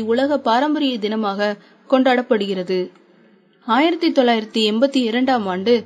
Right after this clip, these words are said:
துனிசியாவில் நடைபெற்ற மாநாடு ஒன்றில் சர்வதேச நினைவிடங்கள் தினம் கொண்டாட பரிந்துரைக்கப்பட்டது.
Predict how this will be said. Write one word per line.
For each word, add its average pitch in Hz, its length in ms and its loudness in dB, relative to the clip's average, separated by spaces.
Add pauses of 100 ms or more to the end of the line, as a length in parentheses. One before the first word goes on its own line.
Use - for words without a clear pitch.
(360)
துனிசியாவில் 320 720 2
நடைபெற்ற 220 520 -2
மாநாடு 233 500 2
ஒன்றில் 208 360 -2 (280)
சர்வதேச 285 640 2
நினைவிடங்கள் 262 640 2
தினம் 214 220 -2 (240)
கொண்டாட 233 440 0
பரிந்துரைக்கப்பட்டது. 220 1000 -2